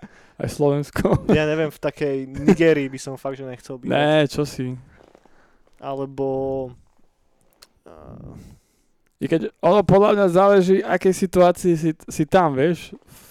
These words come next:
Speaker 1: tom mieste, vieš.
Speaker 2: Pravda, no.
Speaker 1: Lebo aj v Nigérii sú ľudia, ktorí sa majú dobre.
Speaker 2: Majú. Majú percentuálne ich asi menej, ale hej.
Speaker 1: Ale
Speaker 2: ak
Speaker 1: ich menej, no.
Speaker 2: no. Nejaký bieloruský oligarcha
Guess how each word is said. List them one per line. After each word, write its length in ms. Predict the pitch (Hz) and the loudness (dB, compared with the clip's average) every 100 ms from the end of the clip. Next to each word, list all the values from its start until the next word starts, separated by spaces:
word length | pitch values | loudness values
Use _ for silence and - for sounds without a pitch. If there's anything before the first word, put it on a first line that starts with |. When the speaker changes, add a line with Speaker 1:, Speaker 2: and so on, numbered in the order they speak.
| - _ _ _ _ _ | -20 _ _ _ _ _
Speaker 1:
tom 160 | 143 | -4
mieste, 540 | 139 143 139 127 - 123 135 | -2 -2 -2 -4 -14 -16 -10
vieš. 160 | 127 | -4
Speaker 2:
Pravda, 240 | 170 143 123 | -4 -4 -6
no. 240 | 135 147 _ _ _ - | -10 -14 _ _ _ -8
Speaker 1:
Lebo 260 | 123 135 | -4 0
aj 160 | 139 143 | 0 0
v 100 | 139 | -2
Nigérii 380 | 160 151 143 131 | -2 0 0 -2
sú 160 | - | -6
ľudia, 160 | 131 127 | -6 -6
ktorí 240 | 123 127 123 | -8 -10 -10
sa 140 | 131 | -10
majú 240 | 127 123 | -12 -12
dobre. 320 | 131 123 131 135 _ | -12 -12 -14 -18 _
Speaker 2:
Majú. 340 | 165 135 135 139 _ | -20 -18 -18 -20 _
Majú 200 | 190 147 143 | -20 -18 -8
percentuálne 680 | 160 147 151 147 143 135 135 | -6 -4 -6 -10 -10 -10 -12
ich 80 | |
asi 200 | 139 - | -14 -16
menej, 280 | 135 139 135 | -14 -12 -10
ale 160 | 143 160 | -6 -6
hej. 140 | 156 151 - _ | -6 -8 -12 _
Speaker 1:
Ale 120 | - 127 | -10 -6
Speaker 2:
ak 80 | |
Speaker 1:
ich 120 | 135 135 | -6 -6
menej, 280 | 127 117 | -8 -10
no. 140 | 113 117 | -12 -10
Speaker 2:
no. 120 | 127 147 _ _ - | -12 -14 _ _ -16
Nejaký 260 | 147 156 | -14 -14
bieloruský 680 | 147 143 156 160 151 - - | -14 -4 -2 0 -4 -8 -10
oligarcha 640 | 151 151 151 151 147 156 | -8 -8 -6 -6 -6 -12